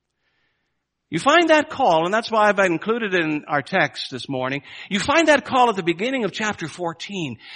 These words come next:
You know, here we've been looking at beasts, and,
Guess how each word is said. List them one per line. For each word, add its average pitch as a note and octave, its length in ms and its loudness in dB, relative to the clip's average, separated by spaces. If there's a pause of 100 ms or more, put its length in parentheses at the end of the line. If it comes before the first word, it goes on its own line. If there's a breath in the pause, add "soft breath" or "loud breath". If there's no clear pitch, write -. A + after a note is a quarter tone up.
(140 loud breath)
You G3 160 -2
know, G#3 100 4
here D#4 340 4
we've B3+ 280 -2
been G#3+ 200 0 (240 loud breath)
looking C#4 640 -2
at D#3+ 460 -6
beasts, - 560 0
and, G3 160 -2